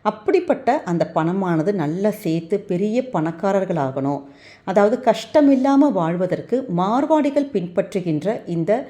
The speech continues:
ரகசியமான முறைகளை வந்து நம்முடைய வாழ்க்கையிலும் ஃபாலோ பண்ணா போதுங்க.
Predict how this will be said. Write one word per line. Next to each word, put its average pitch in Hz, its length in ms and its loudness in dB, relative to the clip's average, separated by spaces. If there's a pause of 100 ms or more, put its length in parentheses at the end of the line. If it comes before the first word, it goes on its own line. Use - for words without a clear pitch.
(340)
ரகசியமான 269 840 2
முறைகளை 170 440 0
வந்து 160 320 0
நம்முடைய 214 480 0
வாழ்க்கையிலும் 160 560 -2
ஃபாலோ 165 280 -2
பண்ணா 156 280 -4
போதுங்க. 127 400 -4